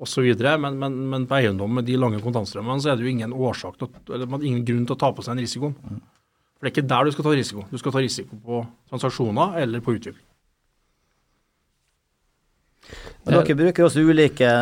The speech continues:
Speaker 2: det bank, bruker også, også dere obligasjonsmarked og den type finansiering, eller bankfinansiering som hovedsakelig er det dere primært går for?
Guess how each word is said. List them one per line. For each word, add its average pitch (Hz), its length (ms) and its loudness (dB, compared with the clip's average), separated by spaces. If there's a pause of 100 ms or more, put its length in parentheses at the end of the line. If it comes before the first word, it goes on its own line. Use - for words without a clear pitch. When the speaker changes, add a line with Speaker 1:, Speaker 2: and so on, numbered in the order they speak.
(200)
Speaker 2:
det 131 160 2
bank, 117 340 4
bruker 127 360 4
også, - 640 -4
også 117 180 -2
dere 120 240 0
obligasjonsmarked 107 960 -2
og 101 420 -2
den 110 240 2
type 117 320 -2
finansiering, 113 460 -2
eller 160 240 -2
bankfinansiering 110 720 -2
som 113 160 0
hovedsakelig 104 640 -2
er 90 200 -8 (600)
det 117 140 2
dere 104 180 -4
primært 107 380 2
går 104 180 -2
for? 95 220 -12